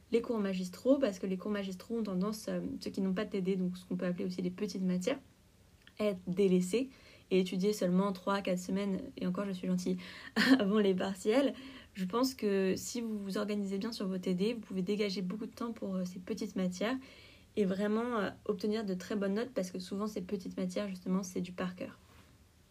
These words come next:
Un autre conseil que j'aimerais vous donner, c'est d'essayer de former un groupe de travail. Je sais que ça peut être difficile. Moi, je sais que personnellement, lorsque j'étais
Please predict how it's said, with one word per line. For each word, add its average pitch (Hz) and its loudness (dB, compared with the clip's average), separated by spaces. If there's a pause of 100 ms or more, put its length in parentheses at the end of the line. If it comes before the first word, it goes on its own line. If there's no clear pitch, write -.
(1040)
Un 214 6
autre 277 6
conseil 247 -2
que 240 0
j'aimerais 190 0
vous 185 0
donner, 190 2 (360)
c'est - 0
d'essayer 220 4
de 214 0
former 214 0
un 196 0
groupe 190 -4
de 196 -2
travail. 185 -6 (340)
Je 220 2
sais 262 6
que 277 4
ça 285 6
peut 240 2
être 202 2
difficile. 208 0
Moi, 214 2
je 220 -2
sais 220 -4
que 220 -6
personnellement, 202 -2
lorsque 185 -2
j'étais 190 -2